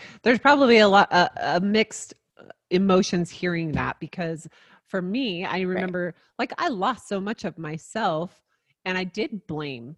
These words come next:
Speaker 1: and I pointed fingers. It's
Speaker 2: Yes.
Speaker 1: all because of this, this, and this.
Speaker 2: Yep.
Speaker 1: Instead of really sitting in that curiosity and saying, "What is my part?"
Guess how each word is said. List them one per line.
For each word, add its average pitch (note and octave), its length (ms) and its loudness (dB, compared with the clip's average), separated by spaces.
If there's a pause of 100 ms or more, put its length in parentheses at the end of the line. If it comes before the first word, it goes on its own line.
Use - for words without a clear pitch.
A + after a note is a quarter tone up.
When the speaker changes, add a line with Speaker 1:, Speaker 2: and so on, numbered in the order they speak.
(140)
Speaker 1:
and E3 100 -8
I E3 60 -6
pointed E3 420 -10
fingers. C#3 540 -14
It's - 0 -
Speaker 2:
Yes. F3 420 -8
Speaker 1:
all F#3 180 2
because F3 420 -6
of E3 280 -10
this, E3+ 220 -10
this, D#3 200 -14
and F#3 140 -12
this. E3 440 -10
Speaker 2:
Yep. G3+ 340 -8
Speaker 1:
Instead G3 420 -6
of F3 300 -4 (480)
really F#3 240 -2
sitting F#3 340 -6
in E3+ 100 -8
that D#3 200 -6
curiosity E3+ 880 -4 (380)
and E3 200 -4
saying, F3 360 -4
"What F3+ 200 0
is F3+ 160 -6
my D#3 120 -8
part?" D3 420 -8